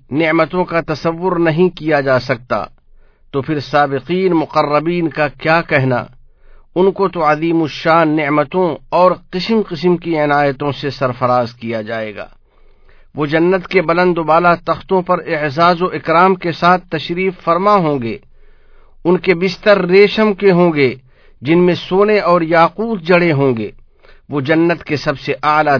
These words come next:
درجے میں ہوں گے۔ وہ کسی کو اپنے سے اعلیٰ منزل اور بلند درجہ میں نہیں دیکھیں گے۔ ان نعمتوں کی بابت قرآن کریم فرما رہا ہے، "علی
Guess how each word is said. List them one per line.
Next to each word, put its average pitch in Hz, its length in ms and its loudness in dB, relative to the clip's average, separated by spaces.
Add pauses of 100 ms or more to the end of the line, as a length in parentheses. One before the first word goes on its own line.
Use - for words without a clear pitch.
درجے 165 340 0
میں 170 140 2
ہوں 131 240 0
گے۔ 110 120 -4 (500)
وہ 156 140 -4
کسی 175 380 -6
کو 175 200 -2
اپنے 156 300 -2
سے 147 160 -6
اعلیٰ 139 400 0
منزل 156 420 0 (120)
اور 147 200 2
بلند 139 440 0
درجہ 139 280 0
میں 131 200 0
نہیں 139 340 -2
دیکھیں 101 360 -6
گے۔ 71 100 -16 (540)
ان 175 120 0
نعمتوں 165 420 2
کی 165 140 -4
بابت 151 440 0
قرآن 143 420 0
کریم 143 340 -2
فرما 147 360 2
رہا 135 300 2
ہے، 123 180 -4 (340)
"علی 139 420 2